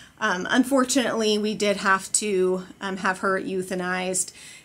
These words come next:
And, you know, the vet, I, I really appreciated her. She was so wonderful. And she told me, like, "This is the most humane thing." 'Cause I, you know, I had told her, <laughs> wasp,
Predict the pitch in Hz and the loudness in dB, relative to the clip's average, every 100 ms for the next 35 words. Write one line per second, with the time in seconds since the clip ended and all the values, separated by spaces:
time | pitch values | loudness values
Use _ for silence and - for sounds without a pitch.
0 | - 214 214 208 254 262 220 226 220 240 | 0 2 2 0 2 2 4 0 4 6
1 | 240 - - 165 - 220 208 247 208 185 | 6 2 -4 -2 0 0 2 4 4 2
2 | 196 185 180 180 180 185 202 196 185 226 | -2 -2 -4 -4 -4 -2 -2 0 2 4
3 | 226 226 226 226 202 202 202 190 180 - | 4 2 2 -2 -4 0 2 2 -2 -2
4 | 185 175 - 196 196 220 214 226 208 190 | -2 -2 -2 -2 -2 -4 -2 0 0 0
5 | 190 180 160 - - - - - _ - | -2 0 -2 -6 -16 -20 -20 -20 _ 0
6 | 254 285 254 247 254 226 220 - 240 214 | 6 8 8 6 8 8 6 4 2 0
7 | 202 190 190 247 214 208 202 190 - - | 0 -2 -4 -2 0 0 -2 -6 -20 -10
8 | - 277 262 - 277 208 202 247 247 254 | 0 2 4 6 6 8 6 4 2 2
9 | 254 208 - 180 - - - - 196 - | 0 0 -6 -8 -14 -18 -16 -12 -8 -8